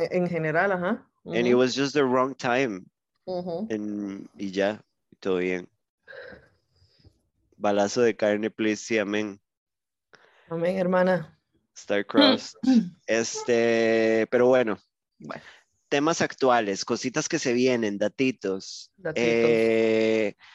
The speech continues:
Speaker 2: una controversia del tipo Brian Ganosa, se vienen temas.
Speaker 1: Ujú.
Speaker 2: Todo parece indicar que Brian y Chusky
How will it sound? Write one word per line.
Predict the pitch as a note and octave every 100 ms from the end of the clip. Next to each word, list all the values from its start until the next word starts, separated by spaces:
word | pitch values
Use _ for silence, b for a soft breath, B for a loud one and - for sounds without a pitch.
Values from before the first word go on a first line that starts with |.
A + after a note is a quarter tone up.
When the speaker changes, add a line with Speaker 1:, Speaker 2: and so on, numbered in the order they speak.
| b b _
Speaker 2:
una | C#3 D3+ E3+
controversia | F3+ F3+ E3 C#3 C#3 D#3+ D#3
del | C3+
tipo | A2+ C3+ D3+
Brian | C3+ C#3
Ganosa, | D3 D#3+ D#3+ B2+ G#2+
se | A2
vienen | A#2 B2+ D3+
temas. | D#3 B2 F#2+ - - - -
Speaker 1:
Ujú. | F3+ F3 F3 F#3 G3+ F#3+ F3 F3 F3 F3+ C#4 D#4+ _ _ _ b b b b b _ _ _ -
Speaker 2:
Todo | D3+ F3 F#3+
parece | D#3+ D3 F3+
indicar | F#3 D#3+ C3+ D3 C#3 D#3 E3
que | - A#2
Brian | A2 B2 C3 C3+ D3+ D#3
y | D3+
Chusky | - - C3 C3+ C3 - D3+ E3 E3+